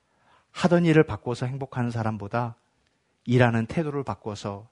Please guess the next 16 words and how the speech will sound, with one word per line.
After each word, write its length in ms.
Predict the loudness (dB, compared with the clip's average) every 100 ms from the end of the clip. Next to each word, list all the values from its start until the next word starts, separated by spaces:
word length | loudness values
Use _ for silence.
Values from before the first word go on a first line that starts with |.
| -10
행복한 360 | -10 -8 -6 -6
사람이 340 | -6 -6 -4
많다는 440 | -6 -6 -4 -4
것을 240 | -4 -6 -6
알고 240 | -8 -10
있습니다. 580 | -12 -8 -6 -6 -8 -12 _ _ _ _ _ _ _ _ -12
우리의 280 | -4 -2 -2
신앙생활의 760 | -2 -2 -2 -2 -6 -6 -6
습관, 520 | -8 -10 -2 -2 -2 -6 _ _ _ -8
믿음의 360 | -4 -2 -2
습관을 440 | -2 -6 -4 -2 -2
바꾸기를 480 | -4 -8 -4 -4 -4
원합니다. 720 | -6 -6 -4 -4 -4 -8 -12 _ _ _ _ _ _ _ _ _
죄를 300 | -8 -4 -4
벗어버리고 840 | -4 -10 -4 -4 -4 -6 -12 -14 _ _ _ _ _ _ -4
인내하고 640 | -2 0 0 0 -4 -10